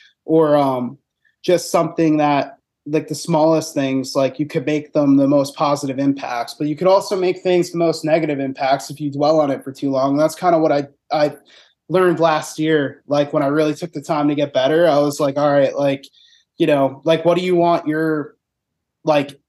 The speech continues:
end result to be, you know? Like, do you wanna be sad and, and not living your life and, and, like, you know,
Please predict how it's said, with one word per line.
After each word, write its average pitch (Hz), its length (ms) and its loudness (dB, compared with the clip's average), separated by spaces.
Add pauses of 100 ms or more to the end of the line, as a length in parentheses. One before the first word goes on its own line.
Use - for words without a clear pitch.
end 160 220 2
result 151 440 0
to 156 80 -8
be, 143 300 0
you 113 120 -8
know? 127 320 -4 (160)
Like, 156 160 0
do 160 60 -4
you 170 100 4
wanna 160 220 2
be 151 140 -4
sad 151 500 0
and, 135 280 -2 (460)
and 160 140 2
not 156 240 2
living 156 260 2
your 147 180 0
life 151 480 0
and, 135 280 -2
and, 143 260 0
like, 143 360 -2 (420)
you 175 80 2
know, 147 460 2